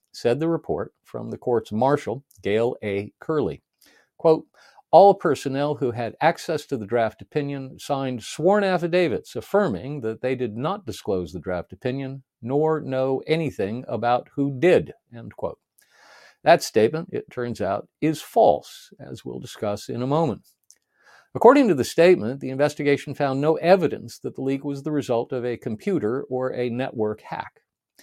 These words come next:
The report did not indicate whether the justices themselves were interviewed.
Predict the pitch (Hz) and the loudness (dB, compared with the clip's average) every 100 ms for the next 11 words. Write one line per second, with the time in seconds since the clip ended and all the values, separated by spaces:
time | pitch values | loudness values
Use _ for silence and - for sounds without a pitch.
0 | - - - 165 160 156 180 151 139 147 | -20 -20 -6 0 2 4 2 2 -2 0
1 | 156 - 180 262 262 - 90 120 151 135 | 0 0 0 0 0 -2 -4 -4 -4 -4
2 | 135 135 120 110 131 147 - 143 160 147 | -4 -4 -4 0 2 2 0 -10 -8 -8
3 | - 165 - 196 127 143 - 165 - 196 | -8 -8 -2 2 4 2 -2 -4 -4 -4
4 | 180 107 - | -4 -4 -8